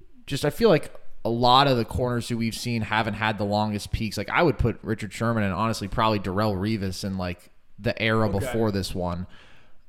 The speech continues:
Speaker 1: But I think that he is the top corner of this recent era that we've seen. I mean, the
Speaker 2: I guess,
Speaker 1: last half
Speaker 2: I guess,
Speaker 1: decade.
Speaker 2: I guess the other guy would be Stephon Gilmore.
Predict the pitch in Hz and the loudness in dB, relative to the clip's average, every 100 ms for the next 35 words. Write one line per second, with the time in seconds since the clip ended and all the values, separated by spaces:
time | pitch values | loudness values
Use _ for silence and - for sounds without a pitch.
0 | - - - 165 143 - - - - _ | -20 -2 8 10 8 4 -2 -2 -6 _
1 | _ _ - _ _ - - - - 127 | _ _ -20 _ _ -20 -20 -20 -10 -2
2 | 214 277 233 269 415 415 - 139 117 - | 0 2 4 4 4 4 4 4 4 2
3 | 127 117 113 101 107 101 113 110 110 101 | 0 2 2 0 -2 -2 -2 -2 -2 0
4 | 98 95 92 95 90 107 98 95 120 135 | 0 0 0 -2 -4 -2 -2 2 4 6
5 | 143 - 147 139 104 175 - 92 123 151 | 6 6 4 4 4 2 4 0 0 -2
6 | 151 151 135 127 120 117 113 - 120 117 | -6 -6 -6 -6 -8 -8 -10 -10 -10 -8
7 | 107 110 107 101 - | -10 -8 -8 -10 -14